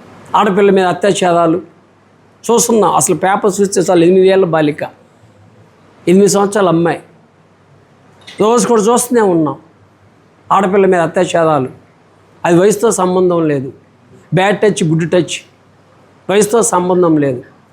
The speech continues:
ఇవన్నీ సంఘంలో జరిగే ఒక అసాంఘిక కార్యకలాపాలు అన్నమాట. అటువంటి కార్యకలాపాలు మీకు తెలుసు. ఆ కార్యకలాపాల గురించి కూడా నిరోధించాల్సిన ఎంతో అవసరం ఉంది. మన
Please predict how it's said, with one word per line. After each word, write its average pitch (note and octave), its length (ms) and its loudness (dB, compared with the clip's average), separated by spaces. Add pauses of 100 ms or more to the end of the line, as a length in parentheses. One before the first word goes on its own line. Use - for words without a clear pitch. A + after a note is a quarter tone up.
(200)
ఇవన్నీ C4 320 4
సంఘంలో A#3+ 680 0
జరిగే G3 640 0 (920)
ఒక F3 180 0 (800)
అసాంఘిక G#3 840 0 (640)
కార్యకలాపాలు D#3+ 680 -2
అన్నమాట. C3+ 240 -6 (360)
అటువంటి A#3 360 2
కార్యకలాపాలు A#3+ 1000 0 (340)
మీకు G#3 180 2
తెలుసు. A3+ 480 0 (300)
ఆ F#3 80 2
కార్యకలాపాల A3 640 0
గురించి G#3 320 0
కూడా G#3+ 180 2
నిరోధించాల్సిన F#3 580 0
ఎంతో E3 260 -2
అవసరం F#3 380 0
ఉంది. G3 340 0 (280)
మన F3+ 320 0